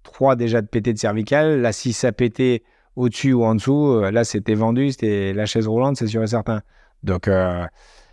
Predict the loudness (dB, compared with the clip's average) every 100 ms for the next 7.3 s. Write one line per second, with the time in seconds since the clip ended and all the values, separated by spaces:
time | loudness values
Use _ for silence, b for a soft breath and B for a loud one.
0 | b -18 -4 -2 2 2 4 4 2 2
1 | 2 2 2 0 0 0 0 2 0 0
2 | -2 2 2 2 0 -4 -6 -2 0 2
3 | 0 0 -2 0 0 0 0 0 0 0
4 | 2 2 2 2 2 2 0 0 0 0
5 | -2 -2 -2 0 0 2 2 2 2 2
6 | 2 -2 -2 -4 -4 -4 -6 _ -6 -2
7 | 0 -2